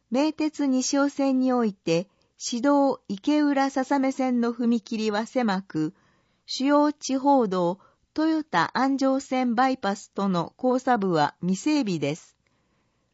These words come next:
これらの課題を解決するため、本市、愛知県、名古屋鉄道株式会社で協議し、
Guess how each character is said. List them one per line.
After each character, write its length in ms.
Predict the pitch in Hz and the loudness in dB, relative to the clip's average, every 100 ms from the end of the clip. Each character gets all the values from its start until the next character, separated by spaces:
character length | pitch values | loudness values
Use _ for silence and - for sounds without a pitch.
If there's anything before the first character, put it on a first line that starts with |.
| _ - | _ -4
こ 140 | 254 | -2
れ 100 | 339 | 0
ら 140 | 349 | 0
の 160 | 285 233 | 0 -2
課 180 | 208 196 | -2 0
題 300 | 226 233 226 | 2 2 2
を 100 | 220 | 0
解 260 | 240 226 | -2 -2
決 220 | 214 226 - | -2 -6 -6
す 160 | - 202 | -6 -4
る 140 | 202 | -4
た 200 | 196 185 | -2 -2
め、 200 | 180 208 _ _ _ _ | -2 -6 _ _ _ _
本 360 | _ 320 311 247 | _ -2 0 -4
市、 420 | - - 160 - _ _ _ | -8 -4 -4 -4 _ _ _
愛 260 | 226 285 302 | 0 0 -2
知 220 | - - | -10 -14
県、 400 | - 185 151 160 _ _ _ | -6 -6 -4 -8 _ _ _
名 180 | 208 240 | -2 0
古 140 | 277 302 | 2 0
屋 140 | 311 | 0
鉄 300 | 294 294 233 | -2 -6 -2
道 200 | 190 175 | 0 0
株 280 | 226 208 240 | -2 -4 -4
式 280 | - 247 233 | -4 -6 -2
会 220 | 233 214 | -2 -2
社 200 | - 156 | -4 -4
で 160 | 147 | -4
協 320 | - 247 240 185 | -4 0 2 2
議 160 | 151 | -2
し、 360 | - - 147 | -6 -4 -4